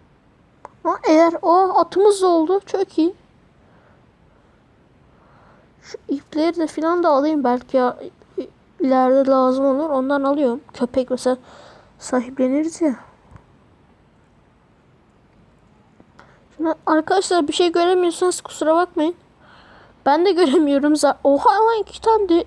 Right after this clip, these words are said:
şey varmış. Aa, kum.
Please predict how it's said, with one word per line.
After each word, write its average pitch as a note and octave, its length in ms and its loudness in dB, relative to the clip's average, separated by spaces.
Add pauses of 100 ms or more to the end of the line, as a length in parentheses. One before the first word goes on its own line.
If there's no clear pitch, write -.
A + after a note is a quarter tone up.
(100)
şey A4+ 260 0
varmış. F#4 500 -2 (2000)
Aa, B3 120 -4
kum. D#4 360 0